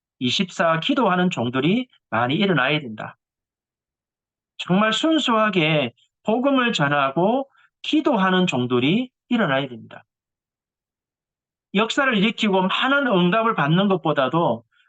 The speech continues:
하나님이 원하시는 시간표 속에서 하나님이 원하시는 일을 할 수 있는 이십사 기도가 되는 사람들이 많이 일어나야 됩니다. 이번에 우리 집중을 통해서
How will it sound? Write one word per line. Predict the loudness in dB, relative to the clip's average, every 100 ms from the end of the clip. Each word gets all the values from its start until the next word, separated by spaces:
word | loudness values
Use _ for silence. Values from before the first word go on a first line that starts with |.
| _
하나님이 | -2 0 0 2 2 2
원하시는 | 2 2 0 0 0 0
시간표 | 0 0 0 -2
속에서 | -2 0 0 0 0 0 -2 _ _ _ _
하나님이 | -4 0 2 2 2 2
원하시는 | 2 2 0 0 0 2
일을 | 0 0
할 | -2
수 | -2 -4
있는 | -4 -2 -2 -4 -12 _ _ -6
이십사 | -4 -2 -4 -2 -2
기도가 | -2 -2 0 0 0
되는 | 0 -2
사람들이 | -2 -2 -2 -4 -2 -2 -2 _ -8
많이 | -4 0
일어나야 | 0 0 -2
됩니다. | -6 -16 -20 -20 _ _ _ _ _ _ _ -2
이번에 | 0 2 2
우리 | 2 2
집중을 | 0 -2 0 2 0
통해서 | 0 -2 -2 0 0 -2